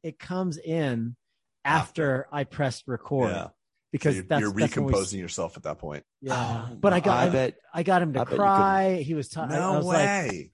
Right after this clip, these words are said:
Speaker 1: I was
Speaker 2: Do you
Speaker 1: like,
Speaker 2: get
Speaker 1: "What
Speaker 2: Peter
Speaker 1: was"
Speaker 2: to cry? That'd be awesome, Mark.
Speaker 3: No,
Speaker 2: You,
Speaker 3: it, I
Speaker 2: let's
Speaker 3: don't have
Speaker 2: do that.
Speaker 3: tears. It's
Speaker 1: You
Speaker 3: impossible.
Speaker 1: get seal Team Six guy to cry.
Speaker 3: Greg,
Speaker 1: Like,
Speaker 3: you
Speaker 1: 'cause
Speaker 3: can't
Speaker 1: I
Speaker 3: hurt my
Speaker 1: asked him,
Speaker 3: feelings 'cause I don't have any.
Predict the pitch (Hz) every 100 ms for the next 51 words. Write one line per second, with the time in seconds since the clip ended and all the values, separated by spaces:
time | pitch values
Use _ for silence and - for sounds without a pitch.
0 | _ 165 156 156 147 147 147 160 165 -
1 | 160 165 139 135 113 110 123 - 127 123
2 | - 113 113 123 - 120 127 120 147 -
3 | 104 82 - - - 120 101 370 359 311
4 | - 233 214 202 175 185 - - 135 131
5 | 143 127 143 180 143 196 170 170 190 190
6 | - 127 127 107 - 107 107 101 98 87
7 | 82